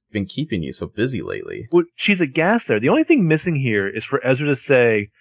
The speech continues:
Speaker 2: "You haven't been bringing your A game lately."
Speaker 1: <laughs> Yeah, yeah. She's so incredulous. She says, "I've just been really swamped." And he says, "What?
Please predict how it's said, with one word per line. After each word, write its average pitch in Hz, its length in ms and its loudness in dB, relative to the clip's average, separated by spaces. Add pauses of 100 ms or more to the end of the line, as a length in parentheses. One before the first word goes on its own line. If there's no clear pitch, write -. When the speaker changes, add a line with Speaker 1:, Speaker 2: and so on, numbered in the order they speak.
(200)
Speaker 2:
"You 131 100 0
haven't 175 400 2
been 147 180 0
bringing 147 340 -4
your 107 180 -6
A 139 240 0
game 101 360 -6
lately." 95 460 -8
Speaker 1:
<laughs> - 260 -10 (800)
Yeah, 107 420 4 (300)
yeah. 92 380 0
She's 117 220 -6
so 131 160 2
incredulous. 87 520 -2
She - 120 -14
says, 98 200 -4
"I've 101 180 0
just - 180 -10
been 110 120 -2
really 92 200 -2
swamped." - 480 -10 (640)
And - 80 -10
he 95 40 -6
says, 95 220 -4
"What? 98 340 2